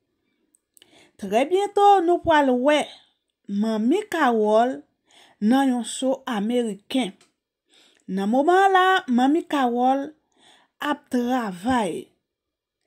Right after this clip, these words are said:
li pa menm gen tan pou l vin sou entènèt la. Anpil moun panse ke se yon bòz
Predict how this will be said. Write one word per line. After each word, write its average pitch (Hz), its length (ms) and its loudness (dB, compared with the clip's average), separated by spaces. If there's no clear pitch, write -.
li 208 140 -2
pa 330 200 2
menm 370 340 2
gen 320 260 0
tan 302 280 2
pou 294 160 -2
l 262 60 2
vin 254 220 0
sou 254 240 -4
entènèt 233 600 -4
la. 131 120 -8
Anpil 381 460 2
moun 392 300 0
panse 311 540 -2
ke 302 200 0
se 349 260 0
yon 320 240 0
bòz 311 540 2